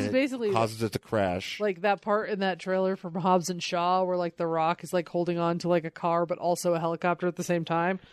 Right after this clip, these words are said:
Speaker 1: Yeah.
Speaker 2: She kinda does that.
Speaker 1: And then she overtakes a tank and just starts sh-, shooting. She kicks a dude in the face with her spur.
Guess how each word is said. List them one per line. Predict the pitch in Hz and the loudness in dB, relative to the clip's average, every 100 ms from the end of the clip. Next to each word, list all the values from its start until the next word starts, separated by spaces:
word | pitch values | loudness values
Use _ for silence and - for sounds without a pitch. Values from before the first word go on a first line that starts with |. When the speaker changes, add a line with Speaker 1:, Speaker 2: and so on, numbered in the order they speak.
| _ | _
Speaker 1:
Yeah. | 107 92 90 | 0 0 0
Speaker 2:
She | 214 | -2
kinda | 214 | -4
does | 160 147 | -2 -6
that. | 151 147 - - - | -4 -6 -6 -12 -6
Speaker 1:
And | 139 | -2
then | |
she | 151 180 | 0 2
overtakes | 151 156 - 147 135 | 2 2 0 -2 -2
a | |
tank | 127 - 139 107 104 - _ - | -8 -2 0 0 -2 -8 _ -4
and | 107 | 0
just | 110 110 | 0 0
starts | - 113 101 | 2 2 2
sh-, | - - - | -2 -4 -8
shooting. | - - - - 135 98 101 | -12 -8 -4 2 2 2 -2
She | 98 - | -4 -2
kicks | - 120 | 0 -2
a | 113 | -4
dude | 92 117 | 2 2
in | 117 | 4
the | 104 | 0
face | - 117 | 0 0
with | 113 | 0
her | 101 | -2
spur. | - - - 117 98 95 | -2 -4 0 2 2 0